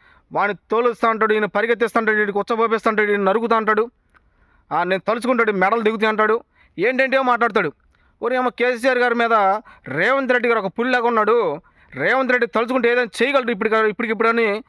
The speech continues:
కాంగ్రెస్ పార్టీ అభ్యర్థులు అందరూ నిజం అనుకున్నారు. కానీ మన జరిగిన సర్పంచ్ ఎన్నికలు కూడా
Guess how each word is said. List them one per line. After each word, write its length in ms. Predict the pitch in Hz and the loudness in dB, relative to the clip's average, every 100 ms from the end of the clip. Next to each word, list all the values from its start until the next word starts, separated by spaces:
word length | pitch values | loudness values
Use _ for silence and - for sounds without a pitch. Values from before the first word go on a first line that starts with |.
| _ _ - | _ _ -8
కాంగ్రెస్ 380 | 156 226 226 - | -4 -2 -4 -4
పార్టీ 160 | 202 | -2
అభ్యర్థులు 300 | 196 196 190 | 0 0 0
అందరూ 160 | 190 202 | 0 0
నిజం 200 | 175 190 | 0 0
అనుకున్నారు. 360 | 226 190 147 113 _ _ _ _ _ _ _ _ _ | 0 0 -4 -8 _ _ _ _ _ _ _ _ _
కానీ 160 | 185 240 | -2 0
మన 160 | 214 202 | 0 0
జరిగిన 240 | 208 254 | 0 -2
సర్పంచ్ 440 | 226 226 240 277 | 0 -2 0 0
ఎన్నికలు 260 | 254 247 233 | 0 0 0
కూడా 380 | 233 226 190 | 2 2 2